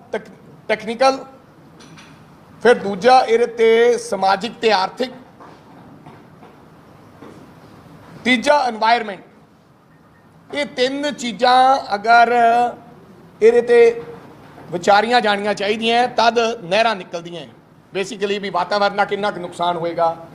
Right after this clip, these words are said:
ਦਰਖਤ ਕਿੰਨੇ ਵੱਢੇ ਜਾਣਗੇ, ਕਿਉਂਕਿ ਉਹ ਸਾਰੇ ਨਾਲ ਦਰਖਤ ਨੇ। ਨਹਿਰ ਦੇ ਨਾਲ ਜਿਹੜੀ ਰਾਜਸਥਾਨ ਫੀਡਰ ਦੇ ਨਾਲ ਇਹ ਨਹਿਰ ਕੱਢਣ ਦੀ ਗੱਲ ਕਰ ਰਹੇ ਨੇ, ਉਹ ਸਾਰਾ ਏਨਵਾਯਰਮੇਂਟ ਕਿੰਨਾ ਨੁਕਸਾਨ ਹੋਏਗਾ, ਉਹਦੇ ਤੇ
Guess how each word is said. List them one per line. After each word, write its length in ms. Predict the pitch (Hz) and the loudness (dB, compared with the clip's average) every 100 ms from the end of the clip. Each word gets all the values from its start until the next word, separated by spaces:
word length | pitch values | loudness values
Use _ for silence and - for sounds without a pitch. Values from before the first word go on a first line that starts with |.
| - - | -20 -2
ਦਰਖਤ 300 | 180 196 190 | 4 4 2
ਕਿੰਨੇ 240 | 190 190 | -6 -4
ਵੱਢੇ 240 | 196 196 196 | -2 0 0
ਜਾਣਗੇ, 300 | 175 175 180 | -2 -2 -6
ਕਿਉਂਕਿ 240 | 180 170 | -6 -8
ਉਹ 60 | 180 | -4
ਸਾਰੇ 840 | - 208 220 220 220 220 220 214 | 4 6 8 6 6 4 2 2
ਨਾਲ 220 | 208 190 185 | 2 0 -2
ਦਰਖਤ 320 | 175 175 - | -4 -6 -8
ਨੇ। 180 | 165 165 - - - - - - - - - - - - 147 | -10 -12 -16 -18 -18 -18 -20 -20 -20 -20 -20 -20 -20 -20 -2
ਨਹਿਰ 220 | 180 202 | 2 4
ਦੇ 120 | 190 | 2
ਨਾਲ 240 | 160 170 | 4 4
ਜਿਹੜੀ 220 | 185 190 180 | 4 0 2
ਰਾਜਸਥਾਨ 420 | 156 165 - 190 | 0 -2 -4 -4
ਫੀਡਰ 280 | - 170 185 | -2 -4 0
ਦੇ 380 | 196 196 180 - - - | 2 0 -2 -14 -18 -6
ਨਾਲ 300 | 156 170 196 | 2 4 4
ਇਹ 180 | 190 190 | 2 0
ਨਹਿਰ 200 | 185 202 | 2 2
ਕੱਢਣ 260 | 190 208 | 0 0
ਦੀ 340 | 208 196 185 185 - - - - - - | -4 -6 -8 -14 -20 -20 -20 -20 -20 -4
ਗੱਲ 160 | 156 233 | 2 2
ਕਰ 180 | 233 220 | 4 2
ਰਹੇ 200 | 214 202 | 2 0
ਨੇ, 140 | 143 - - - - - - | -4 -16 -20 -20 -20 -6 0
ਉਹ 80 | |
ਸਾਰਾ 400 | 233 196 220 247 | 0 2 2 2
ਏਨਵਾਯਰਮੇਂਟ 540 | 226 180 190 208 226 214 - - - | 0 -2 -2 -2 -4 -8 -12 -20 -14
ਕਿੰਨਾ 240 | 185 208 208 | -8 -6 -6
ਨੁਕਸਾਨ 400 | 190 - 180 175 | -6 -4 -2 -2
ਹੋਏਗਾ, 260 | 185 185 | -2 0
ਉਹਦੇ 300 | 175 202 226 | 0 2 2
ਤੇ 440 | 226 190 185 190 | 2 -2 -4 -4